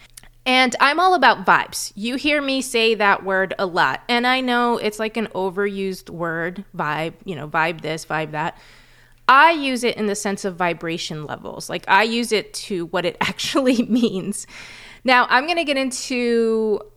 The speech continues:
those vibration levels in another episode because I really think it's important for people to know about. But for now, I'll say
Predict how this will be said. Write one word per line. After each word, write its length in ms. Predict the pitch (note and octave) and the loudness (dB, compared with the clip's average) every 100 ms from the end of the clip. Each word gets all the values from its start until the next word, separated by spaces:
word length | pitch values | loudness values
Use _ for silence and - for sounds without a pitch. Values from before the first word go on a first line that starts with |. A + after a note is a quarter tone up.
| _ - | _ -6
those 360 | G3+ G3 G3+ | 0 2 2
vibration 720 | - G3 F#3+ F3+ F#3+ - G#3+ | 2 2 2 -2 -4 -2 0
levels 440 | G#3 G3+ G#3+ G#3+ G#3 | 0 0 0 0 -2
in 180 | F#3+ | -2
another 440 | F3+ F3+ E3+ F3 F#3+ | -2 -2 -2 0 0
episode 600 | G#3+ G#3 G#3+ A#3 G#3+ G#3+ G3+ | -2 -4 -6 -2 0 0 -4
because 260 | F#3+ F#3+ | -10 -6
I 60 | F#3+ | -4
really 280 | F3+ F#3 F#3 | -2 -4 -4
think 200 | E3+ D#3+ | -8 -10
it's 120 | F3+ | -12
important 360 | D#3 D#3 D3+ - | -10 -10 -10 -12
for 100 | D3+ | -14
people 300 | E3 - D#3 | -12 -12 -12
to 180 | - | -8
know 240 | D#3+ D3+ C#3 | -6 -6 -6
about. 380 | D#3+ D3+ - - | -4 -6 -4 4
But 320 | C4+ - - | 4 2 -4
for 200 | C4 A3 | -2 0
now, 640 | A#3 C4+ C#4 B3+ A3 F#3 - | 0 2 4 6 4 2 0
I'll 160 | F#3 | 0
say 680 | F3+ - F3+ E3 E3 D#3+ D#3+ | 0 -4 -2 0 0 -2 -6